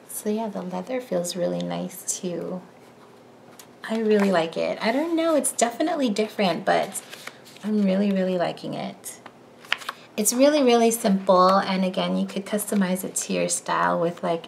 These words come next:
any other planner you would have. Many people use this as planners more for, like, journaling or, um, like, an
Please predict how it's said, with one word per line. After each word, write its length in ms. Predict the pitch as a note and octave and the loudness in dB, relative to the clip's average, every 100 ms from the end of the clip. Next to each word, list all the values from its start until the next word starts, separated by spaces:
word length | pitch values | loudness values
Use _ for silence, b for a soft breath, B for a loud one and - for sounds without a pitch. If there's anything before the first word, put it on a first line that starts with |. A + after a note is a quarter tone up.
| - | -6
any 220 | F#3 F3+ | -2 -2
other 360 | F#3+ F3 E3+ D#3+ | -2 -2 -2 -4
planner 400 | - - E3 E3 | -4 -6 -4 -4
you 200 | E3 E3 | -6 -6
would 100 | F3 | -6
have. 580 | - - - F3+ G3 G3+ B B B | -8 -6 -2 -2 -2 -6 B B B
Many 200 | F4+ E4+ | -2 -2
people 320 | - C4+ A#3 | 0 2 4
use 340 | A3 G3+ G#3 G3 | 4 4 2 2
this 260 | F#3 F#3+ | 0 2
as 200 | G3 F#3 | -2 -4
planners 480 | - G3 G3 G3 G3 | 0 2 4 2 2
more 240 | F3+ F3+ | 0 0
for, 260 | F#3 - F3 | -2 0 2
like, 480 | E3+ F3 F3 F#3+ - - G3 | 2 0 -2 -4 -10 -10 -6
journaling 800 | F3+ F3 F#3 F3+ F3+ F3 F3+ E3+ | -2 0 0 0 0 -2 -4 -4
or, 540 | F3 E3+ E3+ E3+ E3+ B B B - | -4 -2 -2 -2 -6 B B B -4
um, 340 | F#3+ E3+ F3 | 0 0 0
like, 200 | F3 E3+ | -4 -4
an 100 | E3+ | -6